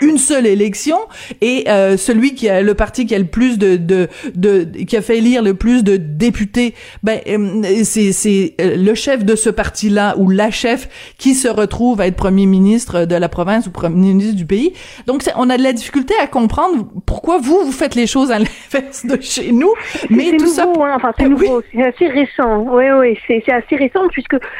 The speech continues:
Speaker 2: ben, avant, on élisait d'abord les députés et ensuite un chef de l'État. Et puis, il y a eu une réforme.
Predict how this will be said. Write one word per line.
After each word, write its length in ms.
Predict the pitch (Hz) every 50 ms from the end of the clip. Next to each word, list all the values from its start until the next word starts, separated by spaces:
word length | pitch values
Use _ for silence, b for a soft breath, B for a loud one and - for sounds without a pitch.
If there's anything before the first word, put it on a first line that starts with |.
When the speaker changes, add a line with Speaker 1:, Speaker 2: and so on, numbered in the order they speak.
| B B B
Speaker 2:
ben, 120 | 233 247 -
avant, 240 | - 247 240 294 330
on 220 | 294 254 240 240
élisait 320 | 294 320 294 311 302 302
d'abord 260 | 254 269 226 208 233 233
les 80 | 233
députés 480 | 214 226 214 - 247 - - 269 262 240 B B B B B -
et 80 | 294
ensuite 360 | 294 277 240 - - 277 254 -
un 80 | 233
chef 180 | 214 - 226 208
de 100 | 202 214
l'État. 320 | 202 202 196 - 285 320 381 -
Et 80 | - 233
puis, 180 | - - 277
il 60 | 262 254
y 40 | 254
a 40 | 226
eu 100 | 214 214
une 120 | 214 202 202 185
réforme. 460 | 214 208 - - 220 240 302 320 339